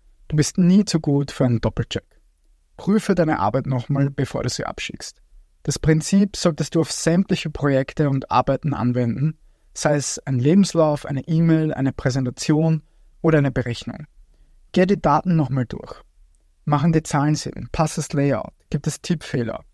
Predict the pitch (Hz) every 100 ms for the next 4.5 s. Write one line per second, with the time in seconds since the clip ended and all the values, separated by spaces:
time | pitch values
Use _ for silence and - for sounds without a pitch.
0 | - _ _ - 165 160 156 175 - 170
1 | 160 151 160 170 151 131 120 117 117 -
2 | - - _ _ - 160 - 160 160 147
3 | 151 160 - 180 190 185 156 135 131 131
4 | 120 80 - -